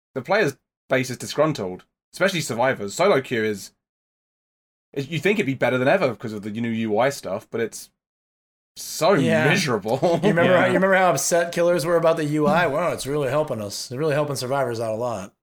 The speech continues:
Speaker 1: Yeah. Now, now you find yourself in a three gen situation. Every time you get chased off gen, you go,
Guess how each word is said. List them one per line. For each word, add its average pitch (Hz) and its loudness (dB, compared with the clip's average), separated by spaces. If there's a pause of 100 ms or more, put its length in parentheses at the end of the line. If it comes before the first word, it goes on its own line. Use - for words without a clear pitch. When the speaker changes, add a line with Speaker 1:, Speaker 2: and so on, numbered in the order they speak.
(120)
Speaker 1:
Yeah. 120 -6 (140)
Now, 160 0
now 160 0
you 151 -2
find 131 0
yourself 127 0
in 123 -2
a 117 0
three 147 0
gen 113 -2
situation. 107 -6
Every 135 0
time 147 -4
you 127 -2
get 117 -2
chased 139 -2
off 120 -6
gen, 120 -6
you 113 -6
go, 117 0